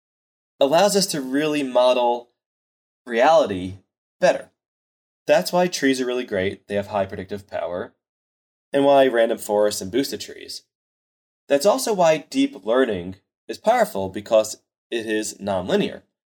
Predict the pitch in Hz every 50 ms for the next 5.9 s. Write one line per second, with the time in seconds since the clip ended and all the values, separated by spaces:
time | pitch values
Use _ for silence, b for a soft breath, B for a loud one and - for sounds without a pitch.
0 | _ _ _ _ _ _ _ _ _ _ _ _ _ _ _ - 139 139 135 143
1 | 139 135 135 135 - 117 127 123 127 180 214 220 - - 104 110 104 98 98 98
2 | 95 92 98 139 175 147 107 - - - - - - _ _ _ _ _ _ _
3 | _ _ _ _ _ _ _ _ _ _ _ _ _ _ - - 147 175 220 269
4 | 269 - 208 208 208 202 202 185 - - 160 151 143 131 123 123 117 120 - _
5 | _ _ _ _ _ _ - 139 175 190 180 - 123 110 113 110 - -